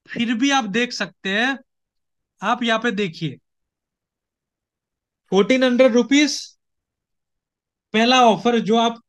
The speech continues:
normally कुछ डिस्काउंट ना देके अगर कोई आ जाता है, तो आपके लिए विन विन सिचुएशन है कि अगर कोई फोर्टीन हंड्रेड रुपीज में आ गया, तो आपको सीधा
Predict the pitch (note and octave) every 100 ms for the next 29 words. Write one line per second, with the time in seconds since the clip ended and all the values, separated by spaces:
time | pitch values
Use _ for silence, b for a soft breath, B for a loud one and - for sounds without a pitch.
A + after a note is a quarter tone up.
0 | F#3+ G3 A3 A#3+ C4 C4 A#3 C#4 A#3 A#3
1 | G#3+ - B3 B3+ G#3+ A3 A#3+ A#3 A3 A#3+
2 | A3 A#3+ B3 - _ _ B3 B3 A#3 B3+
3 | A#3+ G3+ C3+ - - A3 G#3 C4 B3+ B3
4 | A#3 A#3+ B3+ A#3+ G#3+ E3+ A3+ G#3 E3 G#3
5 | G#3 B3+ C4 _ _ _ A3+ G#3 B3+ C4+
6 | C#4 - A3 B3 A#3 A3 A#3 G#3+ G#3+ A3+
7 | A3 A3 G#3+ G#3 G#3 D#3 - _ _ _
8 | _ _ _ _ _ _ G#3 G3 G3 B3+
9 | A#3 G3+ E3+ A#3 B3+